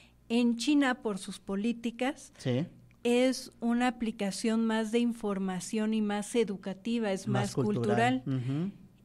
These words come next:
Speaker 1: Y en el resto del mundo, justamente,
Speaker 2: Es
Speaker 1: le dio a la
Speaker 2: entretenimiento.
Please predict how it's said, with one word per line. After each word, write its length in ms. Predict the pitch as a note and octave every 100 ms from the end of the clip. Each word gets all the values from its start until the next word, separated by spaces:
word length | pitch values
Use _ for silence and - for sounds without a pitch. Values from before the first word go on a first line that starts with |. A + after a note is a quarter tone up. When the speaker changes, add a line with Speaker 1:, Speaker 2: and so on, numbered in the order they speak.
| -
Speaker 1:
Y 340 | B3 A#3+ A#3 A#3
en 160 | A3+
el 180 | G#3+ G#3+
resto 420 | G#3+ A3 A3+ B3
del 160 | A#3+ B3
mundo, 320 | C4 C4 C4+
justamente, 880 | C#4+ - C4+ - C4 A#3+ A#3+ C#4 C#4
Speaker 2:
Es 80 | A#3+
Speaker 1:
le 260 | A3+ G#3+ G#3+
dio 200 | A3+ A#3
a 60 |
la 120 | B3
Speaker 2:
entretenimiento. 120 | B3